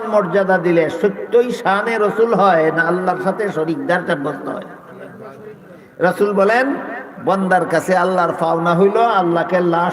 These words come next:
শরিক রাখো, শরিকদার বানাইও না আল্লাহর সাথে, এরপরে তুমি আল্লাহর ইবাদত করো।"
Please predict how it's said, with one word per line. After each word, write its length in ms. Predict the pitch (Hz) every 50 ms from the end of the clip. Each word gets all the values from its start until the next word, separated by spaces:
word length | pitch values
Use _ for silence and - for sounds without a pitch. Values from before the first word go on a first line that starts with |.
| -
শরিক 460 | - 196 190 214 254 254 - - - 214
রাখো, 500 | 190 190 185 185 165 160 147 131 107 - - - - - - - - - - - - - - -
শরিকদার 580 | - 226 247 240 247 202 180 170 185 262 285 277
বানাইও 460 | 277 285 277 269 269 254 254 240 233
না 80 | 226 214
আল্লাহর 340 | 202 196 180 175 165 156 -
সাথে, 320 | - 139 - - - - - - - - - - - - - - - - - - _ -
এরপরে 760 | - 254 285 311 330 330 320 - - - 294 294 285 277 262 247
তুমি 320 | - - 262 240 226 226
আল্লাহর 380 | 208 190 190 196 190 175 160 156
ইবাদত 480 | 156 143 135 131 123 135 139 - - -
করো।" 360 | 175 165 170 180 202 269